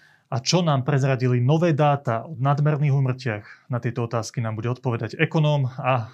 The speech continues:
ako sám seba nazýva, komentátor covidu Martin Schuster. Vitajte.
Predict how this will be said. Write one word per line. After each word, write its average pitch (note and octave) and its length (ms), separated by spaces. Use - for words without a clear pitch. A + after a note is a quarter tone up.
ako A2+ 160
sám B2 160
seba A#2 240
nazýva, B2 560
komentátor C#3 640
covidu A#2+ 480
Martin A#2+ 320
Schuster. A2 400
Vitajte. G#2+ 400